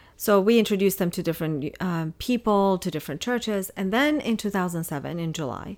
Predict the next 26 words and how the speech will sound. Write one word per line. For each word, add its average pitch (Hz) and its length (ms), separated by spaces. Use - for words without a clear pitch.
I 196 100
went 190 480
to 175 280
the 165 400
Catholic 175 360
church 160 320
in 160 180
Chicago, 151 500
downtown 147 400
Chicago, 156 400
called 147 340
Holy 156 300
Name 139 180
Cathedral. 131 540
Um, 180 400
and 185 400
I 185 360
literally 185 480
ran 170 260
into 170 640
the 160 100
cardinal. 156 520
And 165 220
the 170 80
cardinal, 175 760
um, 156 360